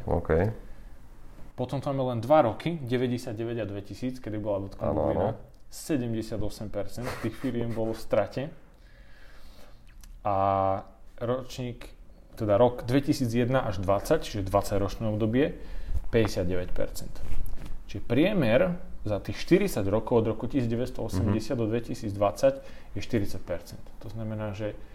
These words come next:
Speaker 2: štyri z desiatich firiem sú proste v mínuse a idú na burzu, čo, ale aby sme boli fair, ono to nemusí byť hneď automaticky zlé, že keď je nejaká firma v mínuse, tak jasne nekúpim ju, nie.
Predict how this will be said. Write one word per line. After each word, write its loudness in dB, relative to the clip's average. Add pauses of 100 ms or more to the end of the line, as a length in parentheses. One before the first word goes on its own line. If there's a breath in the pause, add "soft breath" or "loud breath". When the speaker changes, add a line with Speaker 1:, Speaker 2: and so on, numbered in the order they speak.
(220 loud breath)
Speaker 2:
štyri 4
z 0
desiatich -2
firiem -2 (640 loud breath)
sú -6
proste -2
v 0
mínuse 0 (480 loud breath)
a 0
idú 0
na -2
burzu, 0 (320 loud breath)
čo, 2 (180)
ale 6
aby 2
sme -2 (260)
boli -2
fair, 0
ono -2
to -4
nemusí -2
byť -2 (160)
hneď -2 (120)
automaticky -2
zlé, 0
že -6
keď -4
je -4 (100)
nejaká -8
firma -8
v -6
mínuse, -6
tak -6
jasne -6
nekúpim -6
ju, -4
nie. -6